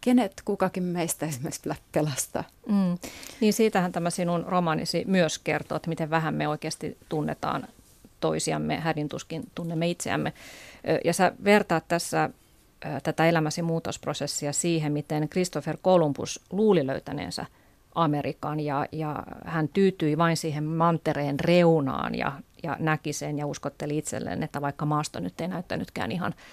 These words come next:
Speaker 2: sellaiselta, kun hän kuvitteli, että Intia näyttää, niin, niin tota, kyllä se nyt vaan oli Intia. Ja samalla tavalla sinä tunsit miehestäsi vain ne reunat ja se todellisuus, mikä siellä sisällä oli, niin jäi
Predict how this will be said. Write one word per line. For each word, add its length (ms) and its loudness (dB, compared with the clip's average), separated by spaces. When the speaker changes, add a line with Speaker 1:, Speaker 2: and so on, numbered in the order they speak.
Speaker 2:
sellaiselta, 480 2
kun 140 2
hän 120 4
kuvitteli, 400 4
että 160 0
Intia 340 2
näyttää, 480 2
niin, 320 0
niin 200 -2
tota, 320 -4
kyllä 180 2
se 120 0
nyt 180 0
vaan 240 6
oli 260 2
Intia. 480 4
Ja 200 2
samalla 460 4
tavalla 520 4
sinä 380 0
tunsit 340 -4
miehestäsi 540 -4
vain 180 0
ne 80 -2
reunat 460 -2
ja 60 -6
se 100 -4
todellisuus, 640 -6
mikä 200 -6
siellä 220 -4
sisällä 460 -4
oli, 200 -4
niin 300 -8
jäi 340 -4